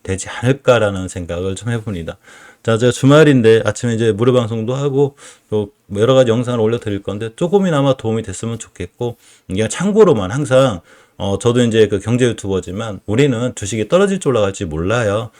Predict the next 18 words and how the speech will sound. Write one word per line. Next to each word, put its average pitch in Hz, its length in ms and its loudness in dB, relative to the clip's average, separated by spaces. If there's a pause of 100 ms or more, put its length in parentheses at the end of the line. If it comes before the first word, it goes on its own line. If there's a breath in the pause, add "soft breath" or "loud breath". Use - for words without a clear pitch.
(180 soft breath)
맞추는 127 460 0
게 120 80 0
아니라 110 200 0
대응해 123 360 0
주는 107 300 -4
거고 95 240 -2
여러 104 140 2
가지 107 200 0
기업 113 260 0
공부를 101 300 -4
하면서 131 480 -2 (200 soft breath)
아, 82 120 -2
이렇게 98 280 -2
되는구나라는 104 880 -2
정도로만 95 640 -4 (260 soft breath)
참고로 117 420 -2
보시면 98 480 -8
됩니다. - 360 -20